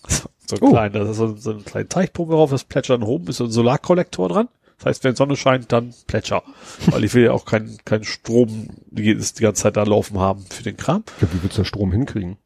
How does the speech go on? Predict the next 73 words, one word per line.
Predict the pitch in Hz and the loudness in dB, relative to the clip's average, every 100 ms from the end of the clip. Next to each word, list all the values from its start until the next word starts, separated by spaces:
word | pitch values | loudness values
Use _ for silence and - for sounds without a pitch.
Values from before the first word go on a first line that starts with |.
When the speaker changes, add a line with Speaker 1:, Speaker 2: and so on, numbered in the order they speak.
| _ | _
Speaker 1:
Also | 123 135 | 2 2
die | 113 | 2
Steckdose | - 135 180 147 | -2 -2 2 2
hab | 113 | 2
ich | - | 0
draußen. | 92 - - - | -2 -2 -2 0
Speaker 2:
Ach, | - | 4
du | |
hast | 226 | 6
eine | 151 | 6
Außensteckdose? | 254 269 - 131 127 | 4 2 2 0 4
Speaker 1:
Ja. | 117 104 - - - _ - | 4 4 0 -16 -20 _ -10
Das | - | -10
ist | 131 - | -6 -4
ja | 95 | -2
normal. | 90 107 107 | -4 -6 -6
Guck | - | -4
mal, | 113 | -2
das | 104 104 | -2 -4
ist | - | -6
extra, | - 120 | -4 -2
ich | - | -2
glaub, | 120 | -6
das | 117 | -6
ist | - | -6
der | 113 | -4
Schalter, | 127 117 | -4 -2
mit | 113 117 | -2 -2
dem | 107 | -2
roten, | 113 120 113 | -2 -4 -4
da | 110 | -10
weiß | 107 110 113 160 | -8 -2 2 4
das | 214 | 4
ja | 196 | 4
Speaker 2:
Ah, | 139 | 2
Speaker 1:
alles. | 104 87 95 - - | 2 -2 -8 -14 2
Speaker 2:
stimmt. | 151 117 120 | 2 4 6
Ja | 120 | 6
gut, | 131 - | 6 2
ich | 110 | 2
hab | 131 | 4
eine | 160 | 6
Außensteckdose | 156 156 160 160 156 160 156 | 4 4 2 2 4 4 2
und | 127 117 | -2 2
die | 107 | 2
hat | 135 | 4
auch | 139 151 | 2 2
innen | 151 | 0
einen | 156 | 0
Schalter, | 170 160 - 98 | 4 4 4 0
aber | 101 104 | 0 -2
das | - | -2
Speaker 1:
Ja. | 113 117 | -6 -6
Speaker 2:
wusste | 117 127 | -4 0
ich | |
natürlich | 123 127 127 | 0 2 2
nicht, | 127 - | 0 0
dass | |
der | - 120 | 4 4
Schalter | - 120 117 | 6 4 4
da | 117 113 | 2 2
für | 123 | 2
die | |
Außensteckdose | 143 131 98 92 - 87 85 85 | 0 0 -6 -8 -8 -12 -12 -18
ist. | _ - | _ -8
Speaker 1:
Ja, | 123 | 0
Speaker 2:
Ah. | 151 208 | 0 2
Speaker 1:
doch. | 196 170 143 - 95 - | -2 -4 -6 -10 -12 -10
Das | 135 143 | -4 0
hab | 156 | 0
ich | 135 | 0
da | 139 | -4
schon, | 220 | -4